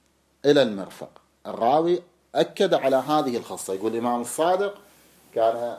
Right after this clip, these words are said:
عندما يغسل يده ويحكي لنا وضوء النبي صلى الله عليه وآله،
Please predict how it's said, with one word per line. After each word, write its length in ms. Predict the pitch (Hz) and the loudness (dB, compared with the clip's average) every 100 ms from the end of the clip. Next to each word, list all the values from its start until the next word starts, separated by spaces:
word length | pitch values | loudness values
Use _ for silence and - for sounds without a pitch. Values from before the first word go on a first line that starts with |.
| - | -12
عندما 640 | 117 117 120 123 123 120 117 | -10 -2 -2 0 -2 -4 -8
يغسل 540 | 117 123 120 - - 117 | -2 0 0 -4 -6 0
يده 360 | 123 120 123 120 | 0 2 0 -2
ويحكي 800 | 170 185 160 165 180 - - 139 | -4 0 2 2 2 -4 -2 0
لنا 320 | 120 110 104 | 2 2 0
وضوء 400 | 104 104 107 107 | -2 -2 0 0
النبي 340 | 107 107 151 | 0 0 -2
صلى 260 | - 156 151 | 0 2 2
الله 340 | 156 156 147 | 2 0 0
عليه 200 | 143 151 | 0 0
وآله، 320 | 151 170 185 | 0 0 -2